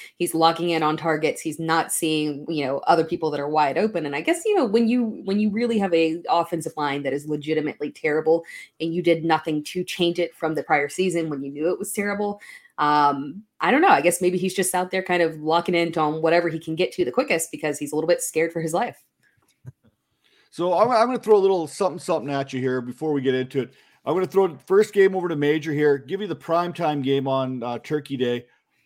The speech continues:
Speaker 2: Buffalo, New Orleans. None of these games made our game of the week. That's why I wanna kinda touch base with them a little bit. Uh, give me a quick little two-minute synopsis of how this game's gonna shape out for you.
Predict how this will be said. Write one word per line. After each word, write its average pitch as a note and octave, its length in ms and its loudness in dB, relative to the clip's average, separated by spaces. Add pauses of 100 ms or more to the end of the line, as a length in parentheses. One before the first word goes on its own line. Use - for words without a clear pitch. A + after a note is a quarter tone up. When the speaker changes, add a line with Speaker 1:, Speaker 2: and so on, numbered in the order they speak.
(100)
Speaker 2:
Buffalo, F#3 540 2
New E3 240 -2
Orleans. D3 540 0
None E3+ 180 -2
of G#3+ 40 -4
these F#3+ 160 -4
games E3 280 -2
made D#3 180 -2
our C#3 80 2
game D3 260 -2
of D3 40 -6
the C3+ 80 0
week. C#3+ 180 -2
That's D3+ 140 -8
why D#3 80 -2
I - 20 0
wanna C#3+ 200 2
kinda C#3 180 -6
touch C#3 280 -8
base D3 180 4
with C#3+ 140 -8
them C3 40 -4
a - 20 -6
little B2+ 160 -2
bit. C3+ 200 -4 (500)
Uh, C3 120 -2
give E3 160 -4
me G3 60 4
a F3 60 2
quick G#3 240 2
little E3 160 0
two-minute F#3 460 0 (160)
synopsis D#3+ 720 -2
of C#3+ 140 -6
how D3+ 140 2
this D3 140 -4
game's D3 220 -2
gonna C#3+ 120 -4
shape C3+ 300 -4
out A2+ 200 -2
for G2 180 -6
you. E2+ 80 -10